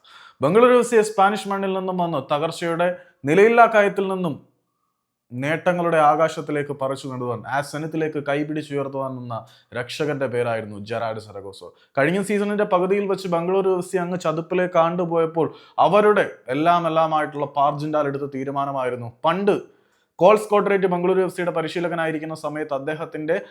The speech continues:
സഹായിയായി തങ്ങളുടെ സേവനം അനുഷ്ഠിച്ചിരുന്ന ജെറാർഡ് സരഗോസയെ ബംഗളൂരുവിലേക്ക് ഒരു ഭാ-, ഭാഗ്യ പരീക്ഷണത്തിന് കൊണ്ടുവരുവാൻ. ആ ഭാഗ്യ പരീക്ഷണത്തിൽ അയാൾ വിജയിച്ചു. തന്നിൽ പാർജിൻഡാൽ അർപ്പിച്ച വിശ്വാസം എങ്ങനെ കാത്തു സൂക്ഷിക്കണമെന്ന് അയാൾ അടിവരയിട്ട് കാണിച്ചു തരികയായിരുന്നു.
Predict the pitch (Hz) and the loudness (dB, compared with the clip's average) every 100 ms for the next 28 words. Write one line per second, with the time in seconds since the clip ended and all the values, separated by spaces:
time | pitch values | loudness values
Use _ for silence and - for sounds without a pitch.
0 | _ _ - 180 175 214 240 214 196 160 | _ _ 0 4 8 8 8 6 4 2
1 | - 156 165 170 165 160 156 156 165 151 | -2 -6 -4 -2 -2 -2 -2 -2 -4 -4
2 | 151 - 147 151 143 123 139 156 160 160 | -8 -8 -8 -6 -6 -4 0 2 2 -2
3 | 156 147 143 139 147 131 131 139 147 147 | -4 -4 -6 -4 -2 -2 -4 -4 -4 -2
4 | 143 135 135 127 127 127 - _ 110 120 | -4 -4 -6 -8 -4 -4 -4 _ -2 0
5 | 139 143 143 123 127 131 120 123 110 110 | 0 -2 -6 -6 -8 -10 -16 -14 -14 -12
6 | 113 110 107 101 _ _ 120 147 185 226 | -10 -10 -10 -16 _ _ 6 6 8 6
7 | 233 214 214 202 185 170 - 135 147 139 | 6 2 0 -2 -8 -6 -4 -2 -2 -2
8 | 143 147 139 113 - _ _ - 196 254 | -4 -6 -8 -16 -20 _ _ 2 4 6
9 | 247 - - _ _ - 160 180 165 180 | 2 0 -10 _ _ 0 4 4 2 2
10 | 170 160 160 160 156 147 147 160 147 131 | 4 2 0 -8 -6 -6 -4 -4 -4 -10
11 | 117 139 156 165 160 143 147 139 143 135 | -8 -6 -4 -4 -2 -2 -4 -12 -10 -10
12 | 135 131 123 107 107 123 123 120 123 127 | -8 -10 -12 -12 -6 -2 -2 -2 -4 -6
13 | 131 123 123 113 113 120 120 113 113 110 | -4 -6 -8 -12 -12 -12 -14 -14 -10 -10
14 | 101 104 | -10 -16